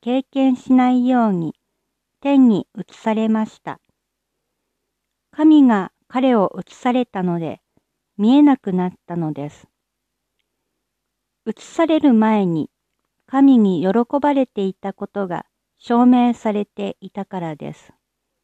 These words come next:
信仰がなければ、神に喜ばれることは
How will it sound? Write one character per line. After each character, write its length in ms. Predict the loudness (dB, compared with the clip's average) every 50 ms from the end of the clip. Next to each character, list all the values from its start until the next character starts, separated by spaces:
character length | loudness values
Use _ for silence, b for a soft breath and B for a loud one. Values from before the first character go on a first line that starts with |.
| _ _ _ _ _ _ _ _ _ _ _ _ _ _ _ _ _ _ _ _ _ _
信 340 | _ -4 2 4 4 4 4
仰 320 | _ -2 -2 0 0 2
が 220 | 2 2 2 4 4
な 160 | 4 2 2
け 160 | 0 -4 -4
れ 120 | -4 -4
ば、 220 | -6 -8 -10 -14 -14 _ _ _ _ _ _ _ _ _ _ _ _ _
神 280 | -2 2 4 6 6 6
に 220 | 6 4 2 -2
喜 440 | -2 -4 -2 -2 -2 -4 -4 -6 -2
ば 140 | -2 -2 0
れ 140 | 0 0
る 100 | -2 -2
こ 160 | -6 _ -14 -14
と 160 | -10 -8 -6
は 160 | -6 -6 -8